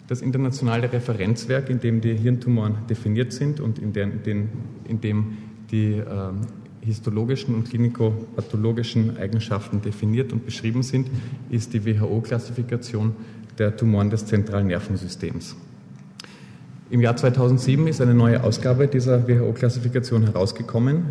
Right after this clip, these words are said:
die, äh, im Vergleich zu der letzten Vorvision vom Jahr zweitausend sechs neue Hirntumorentitäten auflistet und eine davon ist das angiozentrische Gliom. An der,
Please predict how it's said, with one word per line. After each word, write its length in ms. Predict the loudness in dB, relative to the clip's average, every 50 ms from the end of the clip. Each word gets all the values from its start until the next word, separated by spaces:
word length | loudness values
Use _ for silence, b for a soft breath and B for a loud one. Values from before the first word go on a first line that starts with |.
| -4 -2
die, 140 | 2 2 4
äh, 560 | 4 2 0 -2 -6 -6 -4 -2 0 0 0 0 0 0 0
im 100 | 0 0
Vergleich 460 | 0 -2 -2 -2 -2 -2 -2 -4 -6
zu 100 | -6 -4 -2
der 260 | 0 0 0 0 -2 -4 -8 -14 -16 -18 -20 -20 -20 -20 -20 -16 -8 -4
letzten 400 | -2 -2 -2 -4 -4 -4 -4 -2
Vorvision 580 | -2 0 -2 0 0 -2 -4 -2 -2 -2 -2
vom 160 | -2 -2 -4
Jahr 180 | -2 -2 -4 -4
zweitausend 600 | -4 -4 -4 -4 -4 -4 -2 0 2 2 2 2 0 B B B B B B
sechs 380 | B 0 0 0 0 0 0 0
neue 340 | 2 4 4 4 4 4 2 0 -4
Hirntumorentitäten 1040 | 0 0 2 2 2 2 2 2 2 2 0 -2 -2 -2 -2 -2 -2 -2 -2 -2 -4
auflistet 640 | -2 -4 -4 -2 -2 -2 -2 0 2 0 0 0 -2 B B B B B B -2
und 140 | -2 -2 0
eine 200 | 2 2 2 4
davon 360 | 2 2 2 2 4 4 4
ist 220 | 2 0 -2 -2
das 100 | -2 0
angiozentrische 680 | 0 2 2 2 2 0 0 -2 -2 -4 -6 -4 -4 -2
Gliom. 400 | 0 2 2 2 2 0 -2 -6 -8 -10 B B B B B B B B B B B B -4
An 200 | 0 2 4 4
der, 880 | 4 4 4 4 4 4 2 2 0 -4 -6 -6 -4 -4 -2 -2 -2 -4